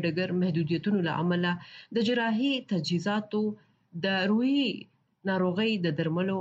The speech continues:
او د ماشومانو د درملنې په شمول په دې اونۍ کې پنځه سوه ټنه طبي تجهیزات د غزای ته نه دي رسېدلي. د ملګرو ملتونو د ماشومانو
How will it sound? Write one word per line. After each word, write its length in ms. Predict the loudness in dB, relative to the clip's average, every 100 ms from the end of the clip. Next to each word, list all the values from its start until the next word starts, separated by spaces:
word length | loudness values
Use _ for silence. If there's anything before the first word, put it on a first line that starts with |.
| -2 0
او 60 | 2
د 80 | 2
ماشومانو 580 | 0 0 0 0 0 0 0
د 100 | 0 0
درملنې 420 | 0 0 0 0 -2
په 60 | -2
شمول 280 | 0 -2 0
په 60 | 0
دې 60 | 0
اونۍ 200 | 0 0 -2
کې 100 | -4 -2
پنځه 300 | 0 2 0 0
سوه 180 | 0 0 0
ټنه 200 | -2 -2 -4 -12 -20 -4
طبي 180 | 0 0 -2 -4
تجهیزات 520 | -2 -2 -4 -6 -8 _ -4
د 80 | -2
غزای 260 | -2 -2 -2
ته 140 | 0 0
نه 80 | 2
دي 80 | 0
رسېدلي. 420 | -2 -4 -2 -4 -8 -16 -20 -2
د 100 | 0
ملګرو 300 | 2 0 0 0
ملتونو 400 | -2 -2 -2 -2 -4 -14 _ 0
د 80 | 0
ماشومانو 540 | 0 0 0 0 0